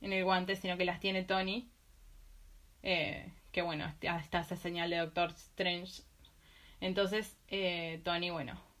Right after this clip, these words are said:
utiliza las gemas y da el chasquido y desintegra a Thanos y a su ejército, pero claro, tipo, con el chasquido y la fuerza, o sea, su cuerpo no resiste y vemos a Tony morir.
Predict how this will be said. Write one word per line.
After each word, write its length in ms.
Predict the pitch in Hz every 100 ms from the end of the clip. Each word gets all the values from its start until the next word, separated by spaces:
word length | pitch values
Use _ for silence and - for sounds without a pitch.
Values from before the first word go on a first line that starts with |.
| -
utiliza 560 | 196 185 190 185 185 190
las 140 | 180
gemas 380 | - 180 185 208 - - - - - - -
y 100 | 208
da 100 | 202
el 100 | 190
chasquido 580 | - - 196 175 175 - - - - - - - -
y 100 | 196
desintegra 520 | 190 190 170 175 175
a 40 |
Thanos 300 | 170 165 170
y 40 | 180
a 40 |
su 100 | 165
ejército, 460 | 180 185 160 196 233
pero 140 | 180
claro, 340 | 160 185 170 - - - - -
tipo, 240 | - 175 165
con 160 | 165
el 240 | 170 170 170
chasquido 680 | - 160 - 185 180 180 190
y 60 |
la 140 | 175 165
fuerza, 500 | - 185 180 - 202
o 60 |
sea, 200 | 190 165
su 140 | - 160
cuerpo 280 | 175 165
no 140 | 180 190
resiste 600 | 196 190 190 - 202 233 - - - - - - - - -
y 80 | -
vemos 420 | 190 185 180 185
a 140 | 180 160
Tony 400 | 156 160 165 185 -
morir. 280 | - - -